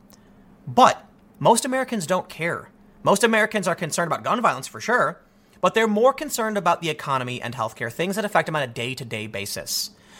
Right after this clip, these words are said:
And these narratives are just, it's, it's, it's media exaggeration for opportunity, both political and business mo-, uh, opportunity. In the end,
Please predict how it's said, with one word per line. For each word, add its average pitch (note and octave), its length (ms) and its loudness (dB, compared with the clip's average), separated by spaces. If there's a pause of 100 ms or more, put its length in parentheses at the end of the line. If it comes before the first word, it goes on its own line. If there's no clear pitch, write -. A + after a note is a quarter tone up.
(160)
And C3 140 -2
these C3+ 180 0
narratives C#3+ 680 0 (120)
are C3+ 280 -2 (240)
just, - 340 -2 (480)
it's, - 580 -6
it's, F#3 220 -2
it's F3+ 160 -4
media A#3 360 -2
exaggeration D3 840 -2
for C#3+ 220 0
opportunity, C#3 520 -4
both A#2+ 220 -6
political G#3 560 0 (400)
and D3 460 0 (380)
business F3 540 -2 (220)
mo-, A#2 240 -2
uh, A2 260 0
opportunity. A2 540 -6 (760)
In C4+ 120 2
the D#4 120 2
end, D3 240 2